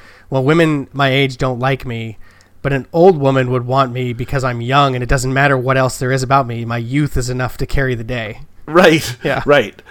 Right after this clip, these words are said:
Speaker 2: But yes, but of course you flip that, you flip the, you flip that script and it's, you know, that guy goes to jail forever and it becomes the most vile movie ever made in the
Speaker 1: Yeah.
Speaker 2: history of ever.
Speaker 1: Lolita.
Speaker 2: <laughs>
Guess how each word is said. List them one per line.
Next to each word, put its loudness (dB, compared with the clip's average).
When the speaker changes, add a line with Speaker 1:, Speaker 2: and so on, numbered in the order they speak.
Speaker 2:
But 4
yes, 6
but 4
of -2
course 2
you -2
flip 0
that, 4
you 2
flip -2
the, 0
you -2
flip -4
that -4
script -2
and 0
it's, -10
you 0
know, -2
that -6
guy -4
goes -10
to -18
jail -8
forever -10
and -10
it -6
becomes -10
the -12
most -8
vile -10
movie -10
ever -10
made -14
in -10
the -8
Speaker 1:
Yeah. -8
Speaker 2:
history -10
of -18
ever. -8
Speaker 1:
Lolita. -8
Speaker 2:
<laughs> -2